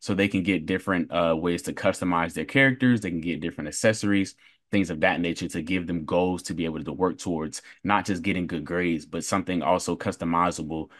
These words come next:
uh, within a platform. So it's something that enjoyable that they can go back to.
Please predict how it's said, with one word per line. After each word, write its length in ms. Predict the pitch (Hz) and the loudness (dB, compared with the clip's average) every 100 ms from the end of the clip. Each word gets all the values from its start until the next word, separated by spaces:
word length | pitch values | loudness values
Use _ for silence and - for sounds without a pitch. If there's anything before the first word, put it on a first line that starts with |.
| - - | -18 0
uh, 180 | 87 80 | 2 4
within 240 | 87 92 85 | 0 -2 -4
a 60 | |
platform. 520 | - 98 - - 95 | 0 0 0 -4 -8
So 160 | - 85 | -4 -4
it's 80 | 85 | -4
something 220 | 90 87 | -4 -2
that 140 | 85 78 | -2 -2
enjoyable 600 | 76 - 82 85 71 73 | -6 -6 -4 -4 -4 -6
that 120 | 73 | -6
they 120 | 76 | -6
can 160 | 76 73 | -6 -8
go 140 | 69 | -4
back 220 | 76 69 | -4 -6
to. 180 | - - | -10 -14